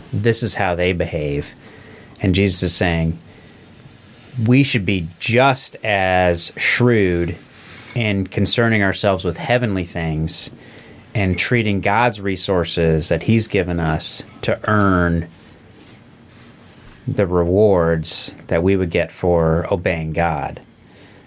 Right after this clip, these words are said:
So he's basically saying, so this person, he cares about earthly things and earthly possessions and things like that, and he was very shrewd in ensuring he took care of himself. You should use your money and your resources on earth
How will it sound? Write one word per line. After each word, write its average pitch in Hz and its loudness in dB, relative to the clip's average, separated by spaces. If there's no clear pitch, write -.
So - 0
he's 110 0
basically 101 -2
saying, 90 -2
so 92 0
this 127 2
person, 107 0
he 139 0
cares 143 2
about 101 -2
earthly 120 2
things 101 0
and 92 -2
earthly 104 0
possessions 90 0
and 82 -2
things 90 2
like 82 0
that, 87 0
and 90 -4
he 104 0
was 87 2
very 95 2
shrewd 92 0
in 107 0
ensuring 92 0
he 90 -2
took 90 -4
care 101 0
of 92 0
himself. 82 -2
You 120 4
should 120 0
use 101 2
your 98 2
money 95 0
and 104 0
your 87 0
resources 95 0
on 85 0
earth 90 0